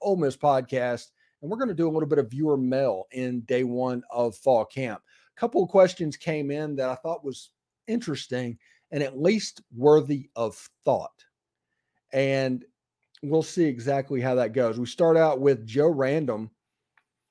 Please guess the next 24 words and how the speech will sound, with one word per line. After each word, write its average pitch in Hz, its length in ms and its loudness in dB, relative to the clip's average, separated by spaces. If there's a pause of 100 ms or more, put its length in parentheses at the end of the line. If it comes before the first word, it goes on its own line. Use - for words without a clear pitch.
(380)
What 156 200 6
are 196 100 6
some 208 300 0
players 185 600 4
that 151 200 2
you 170 80 -2
can 143 180 -2
potentially 202 640 -2
see 190 240 -2
stepping 190 640 0
up 151 320 2
if 123 120 -8
a 135 120 0
player 143 440 2
gets 131 300 -4
injured? 113 380 -10
Okay. 165 320 -2 (760)
Everybody 185 520 6
knows 147 320 4
about 139 260 2
Jackson 127 540 -2
and 127 140 -4
Quinshon 120 1040 -4
and, 107 600 -10